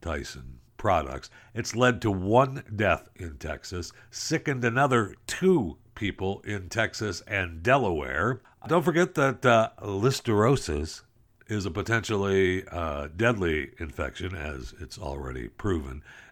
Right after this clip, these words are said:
and it mostly affects older adults, people with weakened immune systems, pregnant women, newborns, you know, people that would eat pre-cooked Tyson chicken products. That's all, though. Now, according to the C D C,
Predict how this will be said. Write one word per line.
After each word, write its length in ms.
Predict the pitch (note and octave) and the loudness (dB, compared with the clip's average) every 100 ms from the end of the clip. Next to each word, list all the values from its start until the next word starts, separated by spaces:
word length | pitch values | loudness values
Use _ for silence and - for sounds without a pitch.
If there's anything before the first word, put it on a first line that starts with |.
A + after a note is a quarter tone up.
| - | -6
and 260 | A#2 A#2 | -2 0
it 140 | C3+ G#2+ | -2 0
mostly 360 | F#2+ F2+ G2+ | -2 0 -2
affects 380 | F#2 - D#2+ D#2+ - | -4 -4 -8 -8 -6
older 340 | D2+ D2+ D#2 | -4 -2 -2
adults, 640 | F2 D#2+ D2 D2+ D#2 - - | -2 -2 -2 -4 -6 -10 -16
people 380 | - D2 F2+ | -12 -10 -6
with 180 | E2+ D#2 | -4 -4
weakened 380 | F2 D#2+ - F#2 | -6 -6 -4 -6
immune 420 | F#2 F2 D#2+ D#2 | -6 -4 -6 -6
systems, 640 | D2 F2+ D#2 - F2+ E2 - | -6 -6 -6 -6 -6 -8 -8
pregnant 500 | E2+ F2 E2+ F2+ D2+ | -4 -4 -2 -6 -6
women, 520 | D#2+ E2 E2+ E2 E2 | -6 -4 -6 -6 -4
newborns, 720 | F#2+ F#2 E2 E2 E2 E2+ E2 - - - | -2 0 0 0 0 -2 -6 -12 -14 0
you 80 | |
know, 160 | F#3 B2+ | 4 6
people 280 | E3 D3 C#3+ | 6 4 4
that 160 | C#3 | 4
would 140 | B2 A#2+ | 4 4
eat 380 | D3+ D#3 - - _ _ _ _ _ _ | 4 2 2 -8 _ _ _ _ _ _
pre-cooked 960 | - C#3+ D3 C3 - - C#3+ C3+ - - _ _ | 0 4 4 2 -2 2 2 0 -12 -20 _ _
Tyson 640 | - C3 B2 - A#2+ G2 - | 2 4 4 0 -4 -4 -4
chicken 420 | - C#3+ G#2 E2 | -2 2 0 0
products. 600 | D#2 D#2+ D2 D2 D2+ - _ _ | 2 4 4 0 -4 -10 _ _
That's 220 | - D3+ G2 | 2 2 2
all, 180 | C#2 | -2
though. 200 | C#2 C#2 - - - - | -4 -10 -12 -20 -14 2
Now, 140 | D3+ | 4
according 360 | D3+ - F#3 F3 | 4 4 4 2
to 80 | C#3+ | 0
the 100 | - | 0
C 200 | - C#3 | 0 0
D 120 | C3 | 0
C, 540 | A#2+ F#3 C#3+ C3 B2 | 4 6 6 2 -2